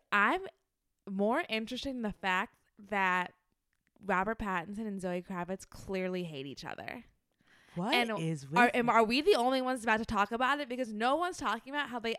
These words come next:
Speaker 1: obviously hate each other. These two extremely hot people
Speaker 2: Yeah.
Speaker 1: who are seemingly pretty charismatic on their own.
Speaker 2: Robert Pattinson, I don't know what
Speaker 1: He
Speaker 2: if
Speaker 1: does
Speaker 2: I
Speaker 1: it
Speaker 2: would
Speaker 1: for
Speaker 2: ca-
Speaker 1: some people.
Speaker 2: You think he's charismatic?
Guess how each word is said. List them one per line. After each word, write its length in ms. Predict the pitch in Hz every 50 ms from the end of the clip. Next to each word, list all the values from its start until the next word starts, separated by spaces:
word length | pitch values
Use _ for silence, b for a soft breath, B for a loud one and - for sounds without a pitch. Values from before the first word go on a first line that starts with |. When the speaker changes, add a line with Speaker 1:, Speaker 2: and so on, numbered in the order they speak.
| - _
Speaker 1:
obviously 680 | - 208 220 220 214 202 226 226 220 - 247 226 208 208
hate 180 | 196 180 175 170
each 200 | 175 170 175 180
other. 360 | 170 - _ - - 127 123 B B B B B B
These 240 | 233 240 233 -
two 380 | - - - 294 277 277 302 320 330
extremely 640 | 320 - - - - - 240 233 233 254 294 320 330
hot 300 | 294 294 311 311 - _ -
people 580 | - 220 190 _ _ - 180 175 180 196 226 _ -
Speaker 2:
Yeah. 360 | - 156 151 143 135 127 135 143
Speaker 1:
who 160 | 139 294 294 269
are 440 | 247 240 226 214 214 208 202 202 - _ _ _ _ _ _ _
seemingly 540 | - - 427 453 480 480 453 415 370 349 330
pretty 220 | - 320 285 262
charismatic 680 | - - 262 254 254 247 202 233 220 214 214 226 -
on 140 | 240 226 208
their 180 | 202 202 196 -
own. 520 | 143 185 180 180 180 185 196 208 240 277 311 349 B B B B B B 156 B B B B _ -
Speaker 2:
Robert 360 | 180 220 262 330 403 466 453
Pattinson, 520 | - - 269 247 226 247 - 254 262 220 - - 226
I 60 | 269
don't 180 | 330 427 453
know 240 | 427 403 392 370 330
what 200 | 262 247 - - -
Speaker 1:
He 80 | 359
Speaker 2:
if 80 | 403 392
Speaker 1:
does 140 | - 214 208
Speaker 2:
I 80 | 202 196
Speaker 1:
it 60 | 190
Speaker 2:
would 60 | 196
Speaker 1:
for 120 | 214 208
Speaker 2:
ca- 60 | 196 -
Speaker 1:
some 200 | - - - 175
people. 320 | - 165 156 _ - 208
Speaker 2:
You 180 | 220 233 220 160
think 200 | 240 214 214 185
he's 180 | 214 226 202
charismatic? 720 | - - 220 196 196 185 196 160 160 175 185 214 240 254